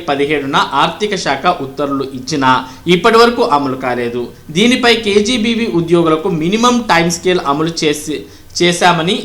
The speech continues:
సీఎం జగన్ గతంలో గొప్పగా ప్రకటన చేశారు. కానీ ఉత్తర్వులు ఇచ్చిన తర్వాత ఆ భారం భరించలేమంటూ సమగ్ర శిక్ష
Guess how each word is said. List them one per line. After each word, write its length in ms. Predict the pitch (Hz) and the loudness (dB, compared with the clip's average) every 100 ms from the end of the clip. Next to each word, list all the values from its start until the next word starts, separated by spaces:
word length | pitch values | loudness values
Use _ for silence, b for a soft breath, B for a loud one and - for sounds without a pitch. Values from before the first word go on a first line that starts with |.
| - | -8
సీఎం 320 | 180 175 160 135 135 | -2 2 2 -2 -4
జగన్ 220 | 151 180 196 160 | 0 2 2 2
గతంలో 360 | 156 196 202 190 | 2 0 2 2
గొప్పగా 340 | 151 - 196 202 190 | -2 0 0 0 0
ప్రకటన 320 | 143 139 131 135 | -2 -2 -4 -4
చేశారు. 440 | 123 127 123 123 - | -4 -4 -4 -6 -2
కానీ 240 | 151 180 202 147 | 0 2 0 -2
ఉత్తర్వులు 380 | - 220 214 165 | 0 0 2 0
ఇచ్చిన 260 | 156 139 147 139 | -2 0 0 0
తర్వాత 360 | 135 127 127 160 220 - B B 151 | -2 0 0 4 2 2 B B 6
ఆ 20 | 190 165 | 6 8
భారం 280 | 170 220 226 165 | 6 6 4 2
భరించలేమంటూ 720 | 185 214 208 185 160 156 190 | 2 0 2 2 0 -4 -4
సమగ్ర 380 | 170 160 160 165 | -2 -2 -4 -6
శిక్ష 240 | 160 - | -6 -4